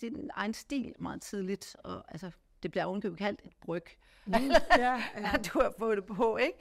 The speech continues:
Speaker 2: Jo.
Speaker 1: Øhm, men på væggen, der skriver du et sted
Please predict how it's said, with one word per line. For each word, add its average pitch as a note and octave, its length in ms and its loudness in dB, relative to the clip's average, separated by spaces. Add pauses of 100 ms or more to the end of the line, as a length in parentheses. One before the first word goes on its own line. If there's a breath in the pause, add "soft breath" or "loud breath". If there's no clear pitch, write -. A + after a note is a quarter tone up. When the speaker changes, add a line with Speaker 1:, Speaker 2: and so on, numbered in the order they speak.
(160 loud breath)
Speaker 2:
Jo. A3 220 -8
Speaker 1:
Øhm, G#3+ 320 2
men G#3+ 320 -6
på B3 140 -4
væggen, C#4+ 360 0
der - 60 -4
skriver - 320 -8
du C#4+ 100 -6
et B3+ 80 -8
sted A#3+ 280 -4